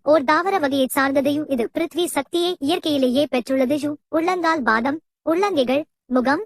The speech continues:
முழங்கைகள் ஆகிய இடங்களில் மஞ்சள் தேய்த்தல் மிக முக்கியம். இரு உள்ளங்கால் பாதங்களிலும் மஞ்சள் தேய்ப்பதால் பாதங்களில் மூலம் கிருமிகள் போகாமல் தடுக்கப்படுகிறதையும்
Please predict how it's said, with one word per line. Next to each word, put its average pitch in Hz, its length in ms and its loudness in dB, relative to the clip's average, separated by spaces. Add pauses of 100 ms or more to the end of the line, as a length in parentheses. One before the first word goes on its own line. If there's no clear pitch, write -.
(280)
முழங்கைகள் 370 640 0
ஆகிய 269 320 2
இடங்களில் 262 520 0 (160)
மஞ்சள் 311 380 0
தேய்த்தல் 285 440 0
மிக 285 300 0
முக்கியம். 226 400 -2 (800)
இரு 440 260 4
உள்ளங்கால் 330 540 0
பாதங்களிலும் 269 680 2 (180)
மஞ்சள் 285 400 0
தேய்ப்பதால் 262 520 0 (200)
பாதங்களில் 320 540 0
மூலம் 285 360 0 (120)
கிருமிகள் 381 500 -2
போகாமல் 302 480 2
தடுக்கப்படுகிறதையும் 269 880 0